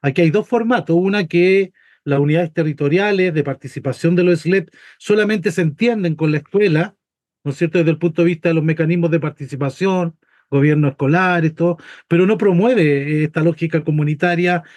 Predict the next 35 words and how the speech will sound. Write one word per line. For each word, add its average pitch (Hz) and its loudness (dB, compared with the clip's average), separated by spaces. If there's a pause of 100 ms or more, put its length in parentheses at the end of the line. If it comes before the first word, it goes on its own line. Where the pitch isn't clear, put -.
(140)
vinculada 151 2
a 160 2
la 147 2
escuela. 151 -2 (420)
Y 160 2
lo 185 4
otro 214 -2
que 226 0
ha 220 2
hecho 220 -2
es 185 -4
que 196 0
firma 214 -2
convenios 180 -2
con 151 -2
las 156 -4
comunas 196 -2 (380)
para, 156 -2
no 190 0
sé - -2
si - -16
traspasar, 196 -4
delegar, 175 0 (180)
que 147 -10
no 143 -4
es 151 -4
la 151 -2
palabra 156 -2
correcta, 170 -2 (320)
pero 165 2
que 160 0
sí 220 -2
ciertos 190 -2
equipos 165 -2
de 165 2